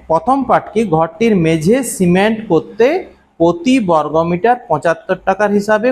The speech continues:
কত খরচ হবে? তাহলে ঘরটির মেঝে, মেঝে মানে কি, মেঝের ক্ষেত্রফল বের করতে হবে। মেঝের ক্ষেত্রফল কিভাবে বের করব?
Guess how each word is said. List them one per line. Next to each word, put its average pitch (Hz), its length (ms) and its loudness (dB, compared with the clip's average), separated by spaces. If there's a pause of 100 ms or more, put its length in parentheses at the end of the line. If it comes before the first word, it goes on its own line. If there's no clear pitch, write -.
কত 202 200 -2 (160)
খরচ 135 300 -2
হবে? 110 160 -6 (380)
তাহলে 240 160 2
ঘরটির 202 480 0
মেঝে, 180 400 2 (360)
মেঝে 175 280 0
মানে 233 240 0
কি, 233 120 -4
মেঝের 202 320 2
ক্ষেত্রফল 226 540 0
বের 226 140 0
করতে 233 280 -4
হবে। 233 120 -6 (320)
মেঝের 190 320 2
ক্ষেত্রফল 226 480 0 (100)
কিভাবে 226 300 2
বের 226 180 0
করব? 226 220 0